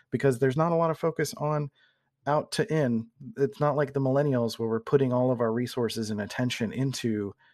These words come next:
these children. We're suffocating the artist generation and overprotecting them. So they have to rely on each other to learn a lot about how the world works. And then the prophet generation is inner world focused, me,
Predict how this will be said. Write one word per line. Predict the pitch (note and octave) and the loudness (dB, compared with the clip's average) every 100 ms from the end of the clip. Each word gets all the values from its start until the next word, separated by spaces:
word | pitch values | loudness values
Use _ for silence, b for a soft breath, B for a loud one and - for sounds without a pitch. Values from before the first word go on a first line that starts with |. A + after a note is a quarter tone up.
| b b - | b b -4
these | A#2 A2 | -2 0
children. | - G2+ G2 G2 G2 - b b b b _ | 0 -2 0 -2 -4 -8 b b b b _
We're | B2+ C3 D3 C#3+ C3 - | 4 8 10 10 6 0
suffocating | - - C#3 - B2+ A#2 G#2+ G2+ F#2+ F#2+ _ _ _ | -6 0 0 0 -6 -4 -4 -4 -8 -14 _ _ _
the | A#2 G#2 | -6 -4
artist | G#2+ G3 - - - _ _ - | -4 -6 -6 -10 -14 _ _ -12
generation | B2 G#2+ G2+ G2 - G#2 | -6 -6 -6 -6 -6 -6
and | G2 G#2 | -6 -8
overprotecting | - C#3 A#2 B2 B2 E3 - A2+ | 0 0 2 -4 0 0 0 -2
them. | G2+ G2 - B B B - | -2 -6 -12 B B B -6
So | - B2 A#2+ | 0 0 0
they | C3 | -2
have | C#3 - | -4 -4
to | A#2 | -4
rely | A#2 A2 | -2 -2
on | A2+ | -4
each | G#2 - D#3+ | -6 -2 0
other | B2 G2+ - - | 0 -4 -10 -12
to | A2 | -10
learn | G#2 G2 G2+ G#2+ _ | -8 -8 -10 -14 _
a | G#2+ | -8
lot | G2 G2 - _ B B B B - | -6 -8 -10 _ B B B B -10
about | A#2 A2 | -6 -4
how | G#2 A2 | -4 -4
the | G2+ | -4
world | G#2 G#2 | -4 -4
works. | G#2 G2 - - - _ _ _ _ _ - | -4 -6 -8 -14 -14 _ _ _ _ _ -4
And | B2+ | 0
then | B2+ | 0
the | B2 | 0
prophet | A2+ C#3 C3 B2+ | 0 0 0 -2
generation | B2+ A#2+ A#2 A#2+ | -2 -2 -2 -4
is | A2+ - | -4 -2
inner | E3 D#3+ | 4 8
world | C#3+ C#3 C3+ | 8 8 4
focused, | C3+ C#3 C3 - - | 0 0 -2 -4 -6
me, | C3+ C#3 C#3 | -2 -2 -2